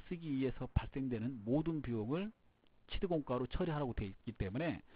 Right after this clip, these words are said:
그런 것들을 생각하고 계셔야 되겠습니다. 감가상각비, 시운전비, 설치비, 매입 운반 비용.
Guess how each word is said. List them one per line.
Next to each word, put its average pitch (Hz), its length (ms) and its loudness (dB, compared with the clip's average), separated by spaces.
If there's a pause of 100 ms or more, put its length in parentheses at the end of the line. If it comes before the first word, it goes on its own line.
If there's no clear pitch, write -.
(280)
그런 151 160 2
것들을 139 320 2
생각하고 151 380 0
계셔야 131 280 0
되겠습니다. 95 680 -6 (1040)
감가상각비, 156 880 2
시운전비, 156 960 4
설치비, 156 680 0 (300)
매입 127 240 4
운반 110 280 2
비용. 101 300 -6